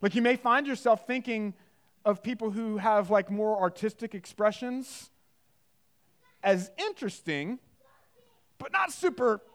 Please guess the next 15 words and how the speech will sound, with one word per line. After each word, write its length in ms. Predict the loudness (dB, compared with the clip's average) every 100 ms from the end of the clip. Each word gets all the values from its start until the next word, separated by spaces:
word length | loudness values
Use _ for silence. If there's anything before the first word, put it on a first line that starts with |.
| _
helpful 500 | -4 0 0 0 0
or 160 | 2 2
valuable. 680 | 2 0 0 -10 -16 -20 -20 _ _ _ _ _ _ _ _ _ _ _ _ _ _ _ _ _ _ _
Like, 140 | -6 0
you 80 | 6
might 240 | 6 6
think 180 | -4 -6 -10 _ _ 0
that 180 | 2
mercy-oriented 1040 | 2 4 2 2 -4 0 0 2 0 2 0
expressions 680 | -2 0 0 2 -4 -4
are 120 | -4 -6
helpful, 760 | 4 6 6 -2 0 4 4
but 220 | 2 0
not 280 | 0 0 0
really 360 | 2 4 4